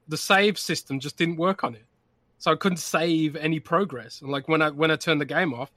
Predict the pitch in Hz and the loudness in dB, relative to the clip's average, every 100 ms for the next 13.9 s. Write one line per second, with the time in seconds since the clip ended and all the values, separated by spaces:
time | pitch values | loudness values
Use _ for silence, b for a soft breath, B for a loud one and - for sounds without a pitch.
0 | B B - 143 151 147 135 170 165 165 | B B -8 0 0 0 -2 -4 -4 -8
1 | - 151 139 151 135 117 - 135 127 123 | -4 -4 -2 0 -2 -4 -10 -12 -10 -4
2 | 143 143 131 - 143 139 123 110 113 _ | -4 -2 -6 -6 -6 -6 -10 -16 -18 _
3 | b _ _ - 143 - 175 - - 208 | b _ _ -6 -6 -2 -4 -4 -2 -2
4 | 208 _ 151 147 143 135 - _ _ _ | -2 _ -6 -2 -2 -2 -8 _ _ _
5 | _ 127 - 139 147 - 160 151 143 120 | _ -14 -10 -4 -4 -2 2 2 2 -6
6 | 117 135 139 147 156 139 143 131 - 123 | -8 -4 -4 -2 -4 -2 -2 -2 -10 -20
7 | _ - 120 127 - 175 190 151 139 131 | _ -8 -4 -4 -4 -6 -6 -4 -4 -4
8 | _ b _ _ 147 170 208 175 160 - | _ b _ _ 2 4 4 0 -4 2
9 | 165 180 - 120 127 _ _ 160 156 170 | 4 4 0 -16 -20 _ _ -2 -2 -2
10 | 185 - - - 240 - 208 - 208 - | -4 0 2 4 4 4 -4 -2 -4 0
11 | 175 190 - - B 180 147 165 139 175 | 2 2 -2 -12 B -18 0 0 4 2
12 | 156 160 165 151 139 151 143 147 151 143 | 2 2 4 4 2 -2 -2 -4 -4 -4
13 | 131 165 156 127 131 127 131 135 | -4 -4 -4 -6 -8 -10 -12 -14